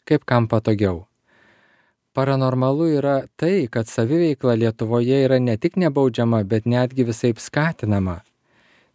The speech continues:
Vienus saviveiklininkus keičia kiti. Buvusiems saviveiklininkams reformatoriams už padarytą žalą niekaip atsakyti nereikia. Nuostabu ir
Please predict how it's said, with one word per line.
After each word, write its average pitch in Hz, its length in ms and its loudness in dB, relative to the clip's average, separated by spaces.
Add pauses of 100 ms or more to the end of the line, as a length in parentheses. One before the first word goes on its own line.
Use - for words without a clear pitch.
Vienus 170 400 0
saviveiklininkus 139 1040 0
keičia 117 400 -2
kiti. 98 380 -6 (760)
Buvusiems 151 720 2
saviveiklininkams 135 960 0
reformatoriams 123 880 0
už 120 240 -6
padarytą 120 480 2
žalą 123 320 0
niekaip 120 480 0
atsakyti 117 560 -4
nereikia. 123 560 0 (880)
Nuostabu 135 640 0
ir 139 100 0